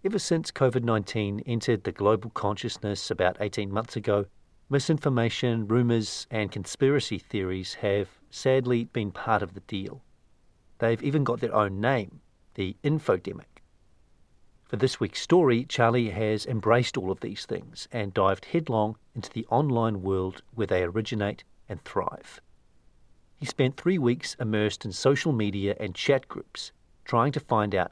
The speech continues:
how and why these theories start, and more importantly,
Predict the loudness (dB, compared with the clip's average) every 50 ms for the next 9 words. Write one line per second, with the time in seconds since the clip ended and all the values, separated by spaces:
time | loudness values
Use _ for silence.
0 | -6 -6 -2 0 2 2 2 0 -2 -2 -4 -4 -4 -2 0 0 2 0 0 -2
1 | -6 -8 -8 -8 -8 -6 -6 -6 -6 -8 -10 -6 0 2 4 4 4 4 2 -2
2 | -10 _ _ _ _ _ _ _ _ _ 0 2 2 2 2 0 0 0 0 0
3 | 0 -2 -2 -2 -2 0 -2 -4 -6 -6 -6 -6 -8